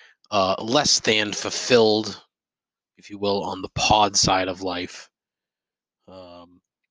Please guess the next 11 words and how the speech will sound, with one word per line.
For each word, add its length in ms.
you 100
know, 180
for 240
whatever 320
reason, 300
Monday 260
came, 340
and 140
I 60
really 400
missed 560